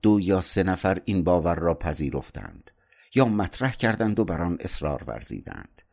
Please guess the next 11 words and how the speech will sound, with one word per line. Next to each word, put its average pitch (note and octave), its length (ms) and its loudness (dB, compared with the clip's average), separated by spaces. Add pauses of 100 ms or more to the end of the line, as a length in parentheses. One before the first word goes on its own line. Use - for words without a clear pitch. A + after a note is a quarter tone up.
(440)
کسانی G#2 460 0
که G#2 160 0
مردم G2 680 4 (320)
آنقدر A#2 680 0
به A#2 180 0
آنها G#2 460 0
لطف F#2 500 2
داشتند F#2+ 580 -2
که G2+ 120 -4
مطمئن G2+ 680 0
بودند، C#2 580 -6